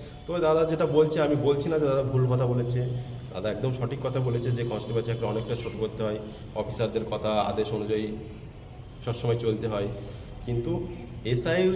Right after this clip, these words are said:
যে খুব রিল্যাক্স, শান্তি, সেটা না। কিছু কিছু ক্ষেত্রে কনস্টেবলের থেকেও কিন্তু এসআইয়ের অনেক পরিশ্রম, অনেক চাপ। কেননা বলবো, কনস্টেবল, একটা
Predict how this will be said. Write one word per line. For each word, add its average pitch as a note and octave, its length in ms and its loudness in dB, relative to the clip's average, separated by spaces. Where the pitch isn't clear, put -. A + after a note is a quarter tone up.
যে F3+ 80 2
খুব F3 140 2
রিল্যাক্স, D3 420 4
শান্তি, C3 380 0
সেটা A#2 280 -2
না। F#2+ 120 -4
কিছু B2+ 200 -2
কিছু F3 180 0
ক্ষেত্রে D#3+ 440 0
কনস্টেবলের D#3 640 2
থেকেও D#3+ 260 0
কিন্তু E3 300 0
এসআইয়ের C#3+ 580 4
অনেক C3+ 280 4
পরিশ্রম, C#3 440 0
অনেক C3 220 2
চাপ। F#2+ 180 0
কেননা D3 240 4
বলবো, E3 240 2
কনস্টেবল, D#3 500 2
একটা D3+ 160 2